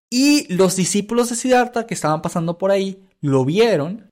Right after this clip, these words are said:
y se quedaron decepcionados de él, porque pensaron que se había vuelto un indisciplinado. Pero Siddhartha di-, dijo, "No, no, no,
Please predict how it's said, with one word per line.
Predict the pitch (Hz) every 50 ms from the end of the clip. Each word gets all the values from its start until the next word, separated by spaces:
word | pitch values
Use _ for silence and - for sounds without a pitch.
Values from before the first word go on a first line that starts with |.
| _ _
y | - 165
se | - - 165 -
quedaron | 156 147 143 147 147 156
decepcionados | 160 151 - 143 - - - 131 123 120 120 113 117 - - _ _ _
de | 135 127 139 175 196
él, | 147 113 98 - _ _
porque | - 143 135 - 139
pensaron | - - 139 135 131 - 143 135 135 143 147
que | 147 -
se | 151 - 143
había | 131 131
vuelto | 127 135 135 127 131 139 139
un | 139 139
indisciplinado. | 139 139 135 127 123 120 - - 123 107 - 113 113 110 113 139 185 208 156 117 - - _ _ _ _
Pero | - 135 123
Siddhartha | - 139 131 117 117 120 117 - 139 135
di-, | 127 123 117
dijo, | 117 123 120 - 127 113
"No, | 117 165 208 185 139
no, | 135 170 175
no, | 165 - -